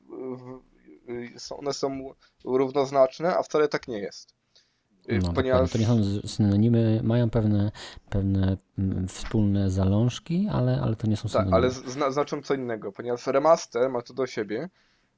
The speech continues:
Speaker 1: że <clears throat> to jest tylko podkręcenie gry, y, wizualnie i ewentualnie dźwiękowo. Ale tam absolutnie nic nie jest dotykane, fabuła, nie jest dotykany silnik, mechanika, rozgrywka, nic.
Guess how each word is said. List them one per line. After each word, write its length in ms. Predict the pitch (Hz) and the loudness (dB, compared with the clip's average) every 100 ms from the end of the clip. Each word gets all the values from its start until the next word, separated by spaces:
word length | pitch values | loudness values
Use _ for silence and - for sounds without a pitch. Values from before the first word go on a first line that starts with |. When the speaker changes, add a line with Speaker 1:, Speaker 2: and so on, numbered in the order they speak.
| - | -16
Speaker 1:
że 400 | 117 127 127 127 - _ - - _ - | -4 4 4 4 -2 _ -14 -14 _ -4
<clears throat> 840 | 185 185 151 117 _ _ _ - | 0 2 2 -2 _ _ _ -6
to 120 | 147 | 0
jest 300 | 143 143 - | 2 2 -2
tylko 280 | - 180 180 | -2 0 -2
podkręcenie 880 | - 170 - 160 156 147 190 180 165 | 0 -2 -2 -2 -2 -2 -2 0 0
gry, 320 | 131 147 175 180 _ _ _ _ _ - - | 2 2 2 -2 _ _ _ _ _ -12 0
y, 320 | 123 127 127 120 | 4 6 4 0
wizualnie 760 | 143 135 160 180 196 196 190 | -6 2 6 6 4 0 0
i 120 | - | 0
ewentualnie 680 | 147 147 151 151 160 160 156 | -4 -4 -6 0 0 0 -2
dźwiękowo. 580 | 135 143 139 123 98 90 _ _ _ - | -2 -6 -4 -2 -4 -6 _ _ _ 0
Ale 200 | 120 139 | 2 2
tam 220 | 160 151 | 0 0
absolutnie 460 | - - 175 175 160 | -2 0 -2 0 -2
nic 340 | 165 175 - | -2 -2 -2
nie 100 | 156 | -2
jest 180 | 151 135 | -2 -2
dotykane, 760 | 139 143 143 139 135 127 123 123 | -4 -4 -2 0 0 0 0 -4
fabuła, 500 | - 123 127 135 131 | -6 -6 -4 0 0
nie 100 | 131 | -2
jest 180 | 131 123 _ | -8 -12 _
dotykany 380 | 135 135 127 | -8 -4 -4
silnik, 540 | 123 - 151 139 135 - | -4 -6 -8 -8 -10 -10
mechanika, 760 | 139 - 135 135 131 139 123 | -8 -2 -2 -2 -4 0 2
rozgrywka, 540 | 123 120 131 143 - 135 | 2 -2 -4 -8 -4 -4
nic. 300 | 131 98 | -4 -8